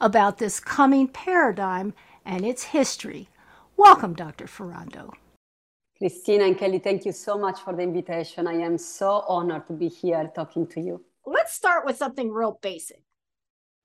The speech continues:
Speaker 1: What is a human?
Speaker 2: That's a great question. Well, a human is a process,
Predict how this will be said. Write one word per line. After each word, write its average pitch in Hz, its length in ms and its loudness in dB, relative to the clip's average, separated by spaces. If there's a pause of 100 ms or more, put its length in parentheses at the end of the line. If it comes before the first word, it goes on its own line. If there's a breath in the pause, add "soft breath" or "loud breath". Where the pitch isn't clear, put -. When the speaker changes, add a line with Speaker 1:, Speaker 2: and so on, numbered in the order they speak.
(140)
Speaker 1:
What 370 300 4 (100)
is 277 560 -2
a 240 160 2
human? 233 540 0 (260)
Speaker 2:
That's - 160 -20
a 156 60 -18
great 165 280 0
question. 160 600 -6 (580)
Well, 277 480 4
a 262 40 6
human 311 580 6
is 196 140 2
a 180 40 2
process, - 840 -2